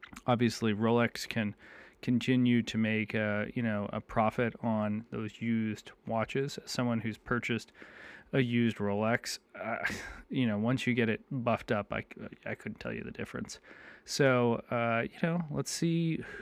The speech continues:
which other, uh, watch brands follow suit. I'll be interested to see how the Richemont Group sort of responds to this, and, uh, a few other of the, uh, the up-and-coming watch brands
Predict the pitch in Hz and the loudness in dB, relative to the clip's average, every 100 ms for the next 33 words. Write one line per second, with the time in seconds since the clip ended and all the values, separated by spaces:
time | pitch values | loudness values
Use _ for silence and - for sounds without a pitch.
0 | - 151 139 - - 131 127 123 123 120 | -10 0 2 2 0 2 4 2 0 -2
1 | 110 110 110 113 - 113 113 113 - - | -4 -2 0 0 0 0 0 -2 -8 -20
2 | - - - - - 123 113 107 - - | -20 -20 -20 -10 0 2 2 0 -6 -12
3 | - 147 185 202 - 113 113 117 123 123 | -4 0 0 -2 -4 -4 -2 -2 -2 -4
4 | 117 131 120 113 - 127 120 113 117 117 | -6 -4 -4 -4 -2 2 2 2 2 2
5 | 113 - 117 110 127 135 135 127 127 131 | 2 0 -2 0 0 0 0 0 0 0
6 | 123 104 - 107 101 - 113 - 131 123 | 0 0 -4 -4 -6 -10 -12 -2 2 2
7 | 113 - 117 117 113 110 - - - - | 0 -2 0 2 0 0 -6 -12 -20 -20
8 | - - - 123 120 117 113 110 117 117 | -20 -20 -4 2 6 6 6 6 6 6
9 | 117 113 110 120 - 131 127 117 113 104 | 6 4 2 -4 -2 0 2 2 2 2
10 | 107 101 101 104 107 107 117 117 110 117 | 0 0 0 -2 -4 -4 -2 -2 -2 -2
11 | 113 104 101 101 - 107 101 104 101 - | -2 0 -2 -4 -4 -2 -2 -2 -4 -8